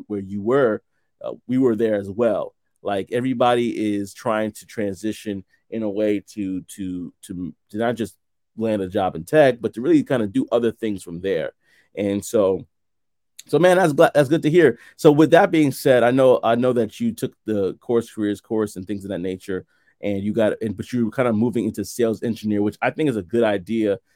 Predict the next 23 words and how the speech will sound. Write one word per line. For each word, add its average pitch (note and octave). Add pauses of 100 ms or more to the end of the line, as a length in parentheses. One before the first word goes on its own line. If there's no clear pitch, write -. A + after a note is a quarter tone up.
(180)
because -
you G#3+
have A2
a -
technical A#2+
background F#2+
already. F2+ (300)
Uh, F2
you G#2+
have G#2
a F2+
technical G#2+
apti-, G2
you G#2
have F#2+
a F#2
mind G#2
that F#2
really F#2+ (120)
thinks A#2
that E2+
way. D#2 (380)
So, A#2